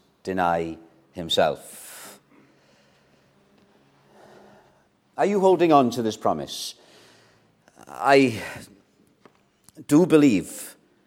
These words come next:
that we will come out of this, uh, covid, but do you believe that our Saviour is a sovereign protector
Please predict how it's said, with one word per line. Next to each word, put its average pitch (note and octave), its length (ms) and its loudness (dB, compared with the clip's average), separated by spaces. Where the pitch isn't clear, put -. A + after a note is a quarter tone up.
that A#2 260 -2
we B2+ 100 -4
will A#2+ 140 -4
come C3+ 200 -2
out - 540 -2
of G#2+ 300 -2
this, - 720 -16
uh, G2+ 300 -20
covid, G2 800 -10
but C#3+ 220 2
do D3+ 80 -2
you F#3 120 2
believe F3 960 0
that C#3 480 2
our D3+ 240 8
Saviour G2 680 6
is F3 280 6
a G3+ 60 -2
sovereign F3 440 2
protector B2 560 -4